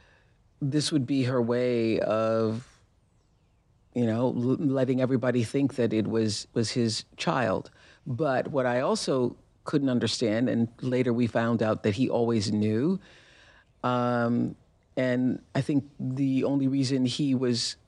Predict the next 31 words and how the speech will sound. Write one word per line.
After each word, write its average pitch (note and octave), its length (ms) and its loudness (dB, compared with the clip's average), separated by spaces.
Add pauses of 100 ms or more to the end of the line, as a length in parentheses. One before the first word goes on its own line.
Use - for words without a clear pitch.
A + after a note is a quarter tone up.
(360)
so C#3 500 0
okay C#3 720 0
with B2 280 0
knowing B2+ 640 0 (240)
is C3 180 0
because C3+ 320 2
by A#2 140 2
that A#2+ 200 0
time A#2+ 240 0
he A#2+ 200 0
was A#2 220 0
in A2 200 0
love A2+ 180 0
with A2+ 140 0
his G#2 180 -4
daughter. G#2 340 0
He G#2+ 140 -2
loved A#2 260 -2
Mariama. A#2+ 580 -2 (460)
But D3+ 160 0
I, F3 180 0
what E3+ 200 -2
I F#3 120 0
couldn't F3+ 240 0
figure C3+ 260 0
out B2 220 0
is B2+ 200 -2 (340)
why C#3 800 0 (380)
Big D3+ 180 0
Amachi C#3 720 0 (580)
Amachi C3 640 0